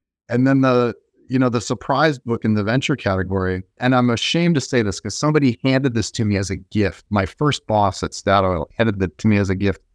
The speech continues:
in twenty ten. I finally read it in twenty twenty-one. Uh, Technological Revolutions and Financial Capital by Carlota Perez. And it just gives you a, a kind of macro view of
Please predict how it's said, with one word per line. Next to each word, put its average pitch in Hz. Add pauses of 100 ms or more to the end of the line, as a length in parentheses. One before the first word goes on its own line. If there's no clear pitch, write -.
(220)
in 98
twenty 139 (140)
ten. 101
I 76
finally 123
read 101
it -
in -
twenty 107
twenty-one. 95 (680)
Uh, 95
Technological 117
Revolutions 101
and 92
Financial 92
Capital 85
by 85
Carlota 101
Perez. 87 (580)
And 113
it 107
just - (600)
gives 139
you 117
a, 98 (120)
a -
kind -
of 90
macro 107
view 101
of 95